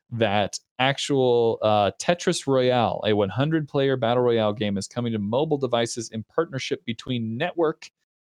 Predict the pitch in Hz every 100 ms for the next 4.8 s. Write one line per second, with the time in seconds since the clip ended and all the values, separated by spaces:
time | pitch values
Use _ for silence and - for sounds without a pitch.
0 | _ _ 113 113 107 107 113 107 107 104
1 | 123 131 127 123 - 120 127 - 120 127
2 | 120 151 147 123 - - 95 90 156 117
3 | - - - - 113 - 104 143 139 117
4 | 110 107 107 107 104 104 104 95